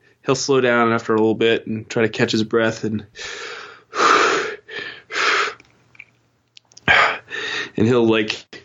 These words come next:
you know, bend over and, like, you know, put his hands on his knees, and, like, he's trying to, like, he just, like, totally just avoided death for the I don't know how many hundredth time. And, uh, just when he thinks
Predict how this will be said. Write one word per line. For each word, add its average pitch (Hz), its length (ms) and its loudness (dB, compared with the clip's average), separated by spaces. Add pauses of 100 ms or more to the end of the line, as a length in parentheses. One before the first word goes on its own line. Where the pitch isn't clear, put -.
you 139 100 0
know, 123 100 2
bend 123 280 2
over 123 300 4
and, 110 100 0
like, 107 140 -4 (200)
you 127 120 2
know, 107 100 2
put - 160 -8
his 131 160 0
hands 127 240 2
on 123 100 4
his 117 140 2
knees, 123 500 2
and, 113 180 -6 (520)
like, 113 100 -4
he's 113 160 0
trying 117 380 4
to, 110 80 -12 (920)
like, 123 80 4
he 120 60 4
just, 120 240 2
like, 110 220 0
totally 135 320 2
just 120 200 -2
avoided 123 400 2
death 120 400 -2 (140)
for 120 460 0 (380)
the 117 280 2
I 113 120 2
don't 123 120 2
know 117 100 4
how 120 160 0
many 120 240 4
hundredth 123 560 -2
time. 117 480 0 (540)
And, 117 480 2 (480)
uh, 104 380 -2 (120)
just 202 360 -2
when 170 120 4
he 147 120 4
thinks 139 580 0